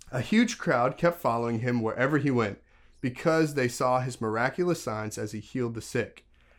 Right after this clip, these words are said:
Then Jesus climbed a hill and sat down with his disciples around him. It was nearly time for the Jewish Passover celebration. Jesus soon saw a huge crowd of people coming to look for him. Turning to Philip, he asked,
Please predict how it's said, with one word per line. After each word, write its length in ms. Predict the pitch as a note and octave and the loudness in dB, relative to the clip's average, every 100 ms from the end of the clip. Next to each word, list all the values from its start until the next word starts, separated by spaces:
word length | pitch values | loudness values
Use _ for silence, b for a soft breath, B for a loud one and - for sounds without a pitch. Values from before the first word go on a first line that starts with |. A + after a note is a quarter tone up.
| _ | _
Then 360 | B2 C#3+ F3 F#3 | 0 4 4 4
Jesus 400 | D3+ E3 F3+ - | 2 2 2 -2
climbed 440 | - C3+ D3 G3+ | -4 0 2 2
a 60 | G3 | 0
hill 400 | B2 A2 A2 - | 0 -2 -4 -8
and 160 | B2+ A2 | -10 -4
sat 320 | - C#3+ D3 | 2 2 2
down 220 | B2+ B2 | 0 2
with 140 | A2+ | 0
his 180 | C#3+ C#3 | 0 -2
disciples 540 | C#3+ C3+ C3 B2 B2+ A#2 | -2 0 0 0 -2 -2
around 320 | A2 A2 G2+ | -2 -2 -4
him. 180 | - - _ _ _ - | -10 -16 _ _ _ -4
It 100 | C#3+ | 0
was 220 | D3 B2 | 0 2
nearly 440 | C3 E3+ G3 G3 | 6 6 6 4
time 320 | F#3+ C#3 B2+ A#2+ | -2 -2 -2 -2
for 120 | B2 | -4
the 140 | A2 | -6
Jewish 480 | G#2+ B2+ C#3 C3+ - | -4 -4 -2 -4 -8
Passover 540 | - A#2 A2+ A#2+ A2+ | -4 -4 -4 -4 -4
celebration. 760 | A2 A2+ A2 G#2+ B2 B2 - - - - - _ _ - | -6 -4 -2 2 2 2 -2 -12 -18 -20 -20 _ _ -8
Jesus 480 | B2+ D#3 F3 G3 F#3+ | 0 2 2 2 2
soon 400 | - F3 F#3 G#3+ | 0 4 4 4
saw 360 | - C3 A2+ A2+ | 0 -2 -2 -2
a 40 | |
huge 320 | - E3 E3 | -2 -4 -2
crowd 220 | - D3 | 0 2
of 100 | C#3+ | 2
people 240 | - B2 - | -2 -4 -4
coming 400 | - A#2 A2+ A2+ | -4 -2 0 0
to 140 | - | -4
look 260 | A2+ B2 B2 | -4 -4 -4
for 240 | A2 G2+ | -6 -8
him. 140 | G#2+ B2 _ _ _ - | -8 -16 _ _ _ 2
Turning 260 | D#3 G#3 A3 | 6 8 8
to 80 | |
Philip, 400 | G#3+ D3 A#2 G#2+ | 4 2 2 0
he 200 | A#2 A#2 | -4 -6
asked, 440 | A#2+ G#2+ A#2 - | -6 -6 -8 -10